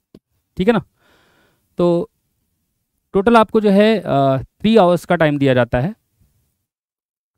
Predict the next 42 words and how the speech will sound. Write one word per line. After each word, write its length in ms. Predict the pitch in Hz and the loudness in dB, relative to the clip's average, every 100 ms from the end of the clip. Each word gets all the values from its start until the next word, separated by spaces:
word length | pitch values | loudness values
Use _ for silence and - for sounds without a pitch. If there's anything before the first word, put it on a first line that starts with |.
| _ _ _ _ - | _ _ _ _ -2
टोटल 220 | 214 254 | 2 2
क्वेश्चन 320 | 240 226 247 | 2 2 0
पार्ट 260 | 226 208 208 | 4 4 4
ए 40 | |
में 100 | 214 220 | -2 -4
बीस 220 | 170 165 | -8 -6
होते 200 | 185 202 | -2 0
हैं, 260 | 196 226 226 _ _ _ _ _ - | 0 -2 -8 _ _ _ _ _ 0
पार्ट 200 | 170 185 | 2 2
बी 120 | 175 | 0
में 80 | 190 | -4
चालीस 340 | 180 139 160 190 | 0 0 0 -2
होते 260 | 175 190 | -4 -2
हैं, 160 | 196 214 | 0 -2
पार्ट 260 | 170 165 - | 0 0 0
सी 120 | 170 | -6
में 80 | 170 | -2
साठ 260 | 139 135 | -2 -2
होते 220 | 147 147 | -4 -4
हैं, 240 | 175 196 220 - _ _ _ _ - | -4 -4 -6 -14 _ _ _ _ -12
तो 60 | |
टोटल 340 | 165 202 226 220 | -4 -2 2 2
एक 100 | - | 0
सौ 100 | 190 | -2
बीस 200 | 180 - | -4 -2
क्वेश्चन 320 | 170 - 160 | -2 -2 -4
आपके 200 | 143 147 | -4 -4
पास 240 | 143 135 | -2 -2
आते 220 | 117 - | -4 -4
हैं, 160 | 139 190 - _ _ _ _ _ _ | -6 -8 -16 _ _ _ _ _ _
ठीक 80 | 170 | -6
है 60 | 226 | -4
ना। 100 | 196 _ _ _ _ _ _ _ | -6 _ _ _ _ _ _ _
एग्जाम 340 | - 123 147 160 | -10 -2 -2 -2
में 140 | 190 | -6
एक 160 | 170 - | -10 -10
सौ 100 | 165 | -8
बीस 240 | 139 156 | -6 -6
क्वेश्चन 340 | - 143 151 135 | -4 -6 -4 -6
आपको 240 | 127 135 | -6 -6
दिए 200 | 120 113 | -4 -2
जाएंगे। 380 | 117 127 147 | -2 -6 -8